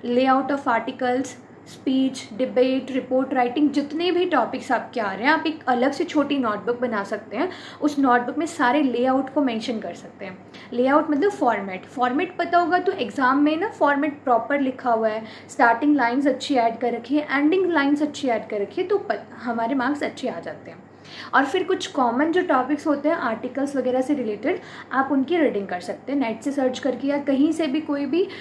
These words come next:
आपकी book है, सेल्फ हेल्प books है, उनमें से पढ़ के अच्छे marks gain कर सकते हो।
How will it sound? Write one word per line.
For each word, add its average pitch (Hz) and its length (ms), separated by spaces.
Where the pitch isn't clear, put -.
आपकी 240 240
book 262 240
है, 285 280
सेल्फ 262 340
हेल्प 277 140
books - 280
है, 294 60
उनमें 262 320
से 294 140
पढ़ 214 260
के 349 240
अच्छे 262 260
marks 254 320
gain 196 180
कर 165 200
सकते - 340
हो। - 60